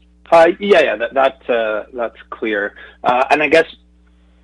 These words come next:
probably difficult, and you, you kinda touched on it a little bit, uh, in your response there, but, you know, do you, given the current prospects that, that you may have in your markets, um, do you have a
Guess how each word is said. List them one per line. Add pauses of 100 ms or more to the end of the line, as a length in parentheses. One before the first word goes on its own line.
(500)
probably
difficult,
and
you,
you
kinda
touched
on
it
a
little
bit, (140)
uh,
in
your
response
there,
but, (420)
you
know,
do
you, (800)
given
the
current
prospects
that,
that
you
may
have
in
your
markets, (240)
um, (220)
do
you
have
a